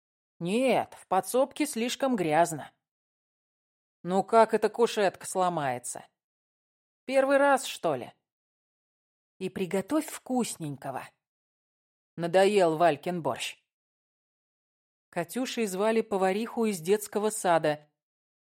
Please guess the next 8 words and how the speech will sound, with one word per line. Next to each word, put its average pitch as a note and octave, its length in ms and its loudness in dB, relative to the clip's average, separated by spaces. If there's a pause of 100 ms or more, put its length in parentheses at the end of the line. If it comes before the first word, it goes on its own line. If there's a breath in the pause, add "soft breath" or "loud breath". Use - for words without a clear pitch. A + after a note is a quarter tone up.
(140)
набивающую E3+ 920 -4
Васин F3+ 400 -2
целлофановый E3+ 720 -4
пакет, A#3+ 500 -2 (720 soft breath)
краденый G#3 680 2
у F#3+ 100 -2
детей F3 420 -4
едой. E3 580 -4